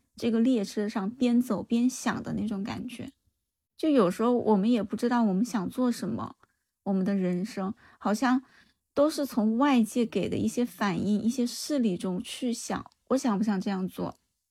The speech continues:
包括这个播客也是，开始真的没有什么想法，好像是做着做着就发现，诶，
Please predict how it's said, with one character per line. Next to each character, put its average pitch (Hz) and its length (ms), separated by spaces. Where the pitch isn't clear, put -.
包 240 160
括 262 100
这 240 140
个 220 100
播 226 220
客 269 200
也 175 200
是， - 340
开 254 160
始 196 240
真 226 240
的 240 80
没 214 120
有 202 140
什 214 120
么 180 80
想 190 260
法， - 220
好 185 100
像 226 160
是 240 120
做 320 260
着 247 100
做 277 240
着 214 80
就 247 140
发 247 260
现， 247 300
诶， 269 260